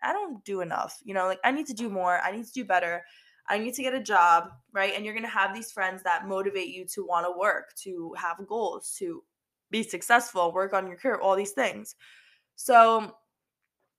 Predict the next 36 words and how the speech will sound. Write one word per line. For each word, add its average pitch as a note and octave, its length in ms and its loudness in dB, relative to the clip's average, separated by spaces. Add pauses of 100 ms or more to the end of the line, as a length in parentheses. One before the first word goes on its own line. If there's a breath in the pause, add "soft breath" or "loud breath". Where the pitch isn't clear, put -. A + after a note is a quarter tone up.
(400)
when A3+ 140 2
you're D#4 180 4
around B3 200 8
hardworking G3+ 440 4
people G3+ 220 -4
like E3+ 180 -2
that, E3+ 240 4
it F#3 140 -4
makes G3+ 260 -6
you A#3 60 -10
think, F#3+ 280 -6
"I'm F#3+ 140 0
not G3+ 160 4
doing G3+ 220 -6
enough, E3+ 240 -2
I E3 80 -6
need E3 160 -10
to - 40 -14
do D#3+ 160 -12
more." D3+ 320 -10 (400 loud breath)
If A#3+ 140 0
you're B3+ 180 8
around A#3 240 6
people A3+ 460 0
who G#3 140 -8
don't G#3 320 4
work F#3 400 0 (100)
and F#3 300 0
who G3+ 100 -10
just F#3+ 220 -12
spend F#3+ 200 -4
the F#3+ 40 -6
days F#3+ 280 -4
doing F3 240 -6
nothing F#3+ 560 6
and, F3 480 2